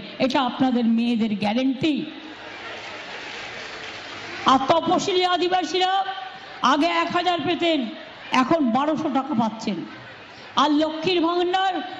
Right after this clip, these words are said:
সবার জন্য, আমার মা, আম্মা, মাদার, সকলের জন্য মনে রাখবেন। আমি, আমরা মনে রাখবেন, ফরেস্ট পাট্টা দিই, কমিউনিটি ফরেস্ট পাট্টা দিই, কেন্দুপাতার দাম বাড়িয়েছি, হাতে কাউকে মেরে ফেললে সঙ্গে সঙ্গে চাকরি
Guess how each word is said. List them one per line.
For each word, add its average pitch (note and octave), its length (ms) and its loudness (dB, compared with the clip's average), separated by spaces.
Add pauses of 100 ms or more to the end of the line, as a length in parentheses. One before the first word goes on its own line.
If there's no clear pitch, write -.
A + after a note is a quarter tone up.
(100)
সবার E4+ 420 2
জন্য, D#4 480 2 (320)
আমার D4+ 380 4
মা, C#4+ 400 2
আম্মা, C4+ 340 2
মাদার, B3+ 460 2 (240)
সকলের B3+ 520 2
জন্য A3+ 220 2
মনে G#3+ 260 2
রাখবেন। F#3 520 -2 (1300)
আমি, F4 440 4 (560)
আমরা E4 420 2
মনে D#4 200 2
রাখবেন, D4+ 420 0
ফরেস্ট D#4+ 480 0
পাট্টা D4 340 0
দিই, A3+ 260 2
কমিউনিটি D#4 440 2
ফরেস্ট D4 420 0
পাট্টা A#3+ 320 0
দিই, E3+ 240 -2 (680)
কেন্দুপাতার D#4+ 760 2
দাম D#4 240 2
বাড়িয়েছি, C#4+ 560 0 (520)
হাতে C#4 340 4
কাউকে E4+ 340 2
মেরে D#4+ 240 2
ফেললে E4+ 320 2
সঙ্গে E4 340 0
সঙ্গে E4+ 240 0
চাকরি D4 520 0